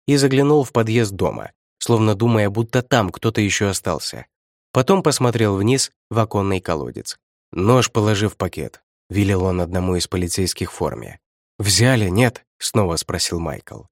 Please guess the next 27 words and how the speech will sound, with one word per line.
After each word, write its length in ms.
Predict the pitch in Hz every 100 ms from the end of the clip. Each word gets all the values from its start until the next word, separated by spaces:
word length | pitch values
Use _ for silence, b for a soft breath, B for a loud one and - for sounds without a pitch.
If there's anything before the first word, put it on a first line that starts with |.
| _ _ _ -
И 80 |
Мёрфи 320 | 110 139 123 120
снова 340 | - 135 117
проигнорировал 800 | 110 107 104 107 104 78 58 62
его. 340 | 55 50 50 _ _ _ _ _
Через 260 | - 117 113
несколько 400 | 120 - 104 113
минут 320 | 104 120 131
они 180 | 104 107
услышали 480 | 110 - 127 117 110
приближающийся 1000 | 107 107 110 107 143 135 120 117 - 104
вой 220 | 98 113
сирены 480 | - 110 101 95 95
скорой. 480 | - 76 - - - _ _ -
Он 160 | 104
становился 640 | 101 - 101 98 101 - 90
громче 560 | 92 107 107 - 104
и 40 | 101
громче, 600 | 110 113 85 - - - _ _ -
но 160 | 147 139
оборвался, 580 | 117 113 143 127 -
как 180 | 98 98
только 260 | - 98 98
машина 420 | 95 - 98 92
остановилась 640 | 87 - 90 90 90 85
у 60 | 85
дома. 360 | 71 58 -